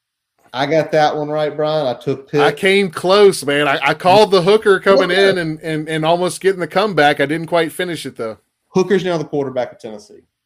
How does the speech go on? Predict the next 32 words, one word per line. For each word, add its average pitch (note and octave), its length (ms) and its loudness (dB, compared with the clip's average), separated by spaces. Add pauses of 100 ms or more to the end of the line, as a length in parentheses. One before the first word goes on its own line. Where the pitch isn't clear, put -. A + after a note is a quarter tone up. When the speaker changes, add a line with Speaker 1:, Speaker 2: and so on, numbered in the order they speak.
(340)
Speaker 2:
Yep. B2+ 220 -10 (160)
Speaker 1:
Hooker's D3 240 -6
now C#3 120 -6
the B2 80 -10
quarterback A2+ 380 -6
of - 60 -20
Tennessee. G#2+ 360 -14
There's, A2 280 -10
there's A#2 260 -10
not A2+ 180 -2
even A2 140 -6
a G#2+ 40 -16
question G#2+ 360 -10
about G2+ 240 -12
it. - 60 -20 (400)
Speaker 2:
He A#2+ 60 -2
Speaker 1:
Um, C3+ 220 2
Speaker 2:
looked E3+ 220 -4
more E3 160 -2
fluid E3+ 320 0
in D#3 80 -2
that D3+ 180 0
offense. D3 680 -2
He, C3+ 320 -6
he C#3 100 -10
was C3 160 -8
more C3 160 -6
consistent C3 540 -10
with B2 140 -14
throwing C3+ 240 -4
the C3 80 -6
ball. B2+ 460 -4